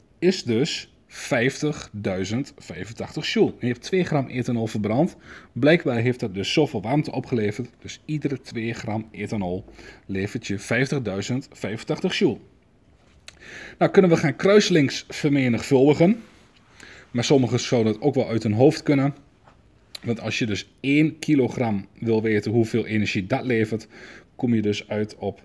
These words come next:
eh, ruim vijfentwintig miljoen joule, oftewel vijfentwintig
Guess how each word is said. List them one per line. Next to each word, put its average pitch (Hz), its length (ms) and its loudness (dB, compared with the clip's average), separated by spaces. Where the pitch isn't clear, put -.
eh, 95 360 -8
ruim 117 320 0
vijfentwintig 117 880 -4
miljoen 107 580 2
joule, 120 380 4
oftewel 95 460 -8
vijfentwintig 101 840 -4